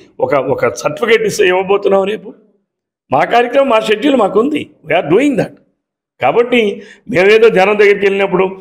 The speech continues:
చంద్రబాబు నాయుడు గారిని అక్రమ అరెస్ట్ ఒక్కటే మాట్లాడుతున్నామని మీరు భావిస్తే ఎట్లా? ఈ ప్రభుత్వం ఈ ప్రజల్ని ఏ రకంగా అనగదొక్కుతుంది?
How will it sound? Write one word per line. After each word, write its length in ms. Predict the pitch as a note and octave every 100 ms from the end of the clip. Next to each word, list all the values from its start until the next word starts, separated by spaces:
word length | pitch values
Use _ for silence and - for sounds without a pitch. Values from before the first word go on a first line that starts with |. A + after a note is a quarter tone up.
| - _ F3
చంద్రబాబు 380 | G3 G3+ G3
నాయుడు 220 | F#3+ F#3+ F3
గారిని 200 | F#3 F3
అక్రమ 300 | E3+ F#3+ F3+
అరెస్ట్ 260 | F3+ -
ఒక్కటే 240 | E3 D3 F#3+
మాట్లాడుతున్నామని 680 | F3+ F3 F3 E3+ E3+ D#3+
మీరు 180 | B2 D3+
భావిస్తే 400 | E3+ E3+ E3 D#3+
ఎట్లా? 280 | D#3 E3 - _ _ _ _ _ -
ఈ 220 | B2 A#3
ప్రభుత్వం 840 | C4 G#3 G3 F#3+ G3 F#3 F3+ F3+ - _ -
ఈ 180 | D#3+ G3+
ప్రజల్ని 500 | D3 D#3 E3 E3 C3
ఏ 80 |
రకంగా 420 | C#3 D3 C#3+ C3 D#3
అనగదొక్కుతుంది? 960 | A#2+ A#2+ G#2 - - C3 A2 G#2 E2+